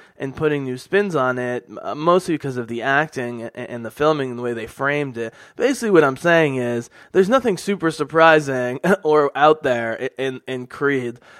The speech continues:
but the, the, the people on the screen are just so compelling, and with the music and the filming, I didn't want it to be. I, I, I, you know, I, I was fine with it having be a Hollywood movie,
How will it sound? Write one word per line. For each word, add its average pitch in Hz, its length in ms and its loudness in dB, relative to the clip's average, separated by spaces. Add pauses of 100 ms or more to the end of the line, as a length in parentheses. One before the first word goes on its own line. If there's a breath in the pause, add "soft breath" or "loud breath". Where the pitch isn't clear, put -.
but 135 260 2
the, 143 180 0
the, 135 460 -6
the 131 160 -10
people 190 540 2
on 180 320 2
the 190 100 -2 (120)
screen 143 560 0
are 131 180 2
just 127 240 -10
so 160 280 6
compelling, 135 720 -2
and 127 120 -6
with 123 120 -4
the 123 80 -4
music 151 580 0
and 131 160 -6
the 127 40 -6
filming, 123 760 0 (420 soft breath)
I 147 180 0
didn't 170 160 0
want 180 260 4
it 196 120 2
to 160 100 -8
be. 117 160 -6
I, 127 100 2
I, 131 240 -2
I, - 360 -8 (100)
you 139 100 -2
know, 127 280 0
I, 143 100 0
I 139 200 2
was 147 220 0
fine 151 300 4
with 143 100 0
it 131 180 2
having 139 440 -4 (560)
be 139 160 -2
a 123 100 0
Hollywood 135 480 4
movie, 131 500 -2